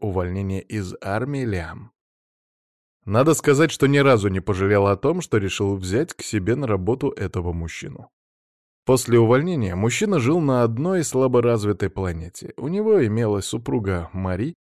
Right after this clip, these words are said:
семь детей. В общем, большая семья, а домик совсем небольшой. Работал он в небольшом охранном агентстве, но и спивался понемногу. Как мне кажется, не будь у него семьи, так вообще бы спился.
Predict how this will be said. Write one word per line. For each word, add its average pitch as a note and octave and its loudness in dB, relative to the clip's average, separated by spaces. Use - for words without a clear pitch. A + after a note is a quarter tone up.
семь G3+ 0
детей. G#2 -6
В - 0
общем, D#3+ 2
большая G#2+ 2
семья, A2 -12
а G#2+ 0
домик B2+ -2
совсем F2+ -6
небольшой. - -10
Работал D#3 4
он C#3+ 6
в C3 4
небольшом B2+ 2
охранном A2 2
агентстве, F#2+ -4
но G#3 2
и C3+ 6
спивался G2 0
понемногу. - -10
Как - -6
мне G#2 -2
кажется, F2 -6
не C#3+ -2
будь C#3 -6
у C3+ 2
него A#2 2
семьи, A2+ -2
так - -6
вообще F2+ -4
бы E3 -4
спился. - -14